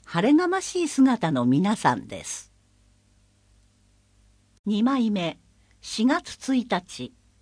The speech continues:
清瀬花の里公園オープン。オレンジ色に咲き乱れる花の中に、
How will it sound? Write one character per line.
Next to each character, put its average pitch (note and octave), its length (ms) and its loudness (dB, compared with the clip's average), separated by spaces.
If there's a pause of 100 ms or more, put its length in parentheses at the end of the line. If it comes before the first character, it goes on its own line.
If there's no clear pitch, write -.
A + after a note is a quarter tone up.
(380)
清 D#4 300 2
瀬 C#3 400 -4 (160)
花 B3 360 2
の E4 140 0
里 C#4 360 2
公 B3+ 340 6
園 A2+ 260 -2 (160)
オ C#4 180 6
ー - 20 2
プ - 200 -6
ン。 G2 200 -10 (1500)
オ E3+ 120 -4
レ D4 160 -2
ン E4+ 140 -6
ジ D4+ 200 -4
色 D4 200 2
に C4 140 2
咲 B3+ 380 0
き C#4+ 100 6
乱 C4 160 0
れ B3 140 0
る D3 120 -4
花 F3 340 -4
の F#3 120 -4
中 D#3 340 -6
に、 A2 220 -14